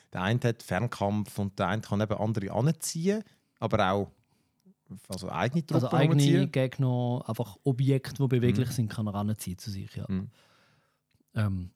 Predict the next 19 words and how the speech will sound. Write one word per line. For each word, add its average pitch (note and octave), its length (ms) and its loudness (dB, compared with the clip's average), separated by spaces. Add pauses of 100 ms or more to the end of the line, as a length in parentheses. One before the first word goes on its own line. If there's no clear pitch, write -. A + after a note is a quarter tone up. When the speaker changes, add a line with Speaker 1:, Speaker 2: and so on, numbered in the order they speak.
Speaker 1:
Du E3+ 60 2
Speaker 2:
genau. D3+ 200 6
Speaker 1:
musst, - 140 -4
es - 40 2
ist - 40 6
recht - 160 0
wichtig F#3 320 2
zu - 60 -8
positionieren, C#3 800 4
weil B2 80 6
du A#2+ 120 4
kannst B2+ 180 2
dir A2+ 140 2
den G#2+ 80 2
Weg B2 240 4
versperren C#3 460 0
und C#3+ 140 0
so. B2 100 -4
Speaker 2:
Ja, E2+ 100 -8